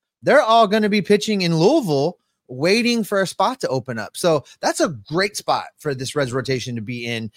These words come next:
uh, heading into the beginning of a season. There, there's a lot of talent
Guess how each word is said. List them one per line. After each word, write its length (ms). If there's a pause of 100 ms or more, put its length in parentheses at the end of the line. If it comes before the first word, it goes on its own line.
(180)
uh, 220
heading 340
into 400
the 100
beginning 420
of 100
a 40
season. 380
There, 320
there's 240
a 60
lot 360
of 140
talent 460